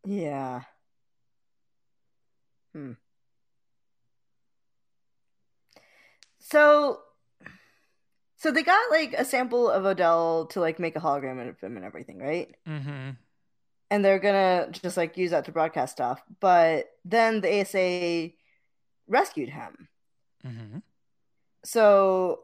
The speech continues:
Speaker 1: is the Resistance still gonna, like, put out this Odell recording, or, like, what are they gonna do?
Speaker 2: I don't know, but that's interesting. They could use it to, uh, propagandize in the other direction, you know?
Speaker 1: Mm-hmm. Mm-hmm. Mm-hmm.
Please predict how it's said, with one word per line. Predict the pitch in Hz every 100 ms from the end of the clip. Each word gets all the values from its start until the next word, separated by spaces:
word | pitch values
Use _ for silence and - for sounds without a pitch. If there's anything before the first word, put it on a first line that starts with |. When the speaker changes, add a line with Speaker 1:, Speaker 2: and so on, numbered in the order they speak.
| _ _
Speaker 1:
is | 220
the | 220
Resistance | 214 196 214 214 202
still | - 202
gonna, | 190 196
like, | 180 170 - -
put | - 180
out | 180 196
this | 262
Odell | 277 285
recording, | 285 285 311 302 320 320
or, | 247 202
like, | 175 175
what | 185
are |
they | 175
gonna | 170
do? | 143 - - - _ _ _ _ _ _ - _
Speaker 2:
I | 160
don't | 233
know, | 339
but | 190 147
that's | 170 185
interesting. | 202 190 131
They | 120
could | 120 131
use | 143 147
it | -
to, | - 127 117 113 117
uh, | 113 110 107 107 120 _ _ _ _ _ _
propagandize | 127 127 123 120 123 113 110
in | 113
the | 107
other | 117 147
direction, | 117 104 - - 113 _ _ _ _ -
you |
know? | 117 143
Speaker 1:
Mm-hmm. | 240 262 285 339 466 _ _ -
Mm-hmm. | 311 302 415 _ _ _ _ _ _ _ _ _ _ _ _ _ 220
Mm-hmm. | 233 214